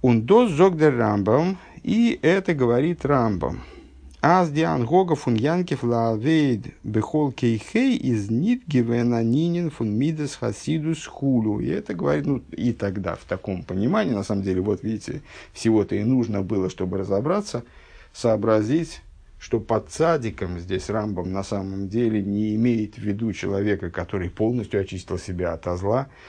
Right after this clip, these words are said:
совершил над собой какую-то невероятную совершенно духовную работу, превратил себя в такого, в сверхчеловека.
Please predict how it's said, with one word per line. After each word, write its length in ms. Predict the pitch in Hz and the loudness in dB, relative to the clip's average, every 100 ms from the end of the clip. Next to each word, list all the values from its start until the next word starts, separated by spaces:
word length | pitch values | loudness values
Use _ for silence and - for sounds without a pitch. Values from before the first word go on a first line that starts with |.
| - | -20
совершил 400 | - 92 85 117 | -8 -4 -2 -2
над 220 | 104 90 - | -2 -4 -4
собой 320 | 90 98 95 | -2 -2 -4
какую-то 440 | 82 95 80 - | -6 -6 -8 -8
невероятную 800 | 87 90 98 98 101 90 - 98 | -6 -2 0 2 2 0 -4 -10
совершенно 500 | - - - 85 82 | -8 -8 -8 -8 -8
духовную 560 | 82 85 101 85 82 82 | -6 -4 -2 -4 -6 -6
работу, 520 | 82 104 165 160 147 - - - - _ - - - - - | -4 -2 -2 -4 -10 -16 -20 -20 -20 _ -20 -20 -16 -16 -6
превратил 680 | 104 101 104 101 135 123 104 | -2 0 0 -2 2 0 0
себя 500 | - 101 98 87 87 - - | -4 -2 0 -2 -6 -18 -14
в 340 | 110 - 101 - | -14 -12 -12 -6
такого, 340 | 95 98 92 | -4 -2 -2
в 80 | - | -4
сверхчеловека. 1040 | - 123 117 - - 113 104 98 82 73 | -4 0 0 0 -4 2 2 2 -4 -8